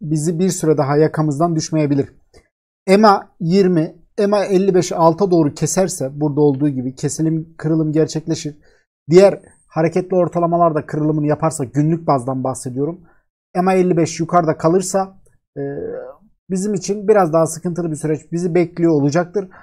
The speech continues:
Ama dediğim gibi makro ölçekte ben yine piyasada bir sorun görmüyorum. Ha-, hatta biliyorsunuzdur yani ben on yedi Nisan'dan beri dediğim bir şey var. On yedi Nisan'dan itibaren. Ee, bırakalım.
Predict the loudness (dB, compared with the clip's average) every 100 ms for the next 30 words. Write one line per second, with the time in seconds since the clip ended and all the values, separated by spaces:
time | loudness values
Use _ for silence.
0 | _ -8 -2 0 0 -2 -4 -4 -2 0
1 | 0 -2 -2 -8 -6 -4 -2 -2 -4 -4
2 | -4 -4 -6 -6 -8 -6 2 4 4 0
3 | -10 -16 _ _ _ _ _ _ _ _
4 | _ _ _ _ _ -2 -2 -2 -2 0
5 | 4 4 4 -2 -2 -4 -2 -2 -2 -4
6 | -4 -4 -2 -2 -2 -2 -4 -4 -4 -2
7 | -2 -2 -2 -2 -2 -4 -4 -4 -2 -4
8 | -4 -4 -4 -6 -6 -8 -8 -10 -10 -10
9 | -10 -10 -14 _ _ _ _ _ -10 -8
10 | -8 -8 -10 -14 -4 0 2 0 -2 -4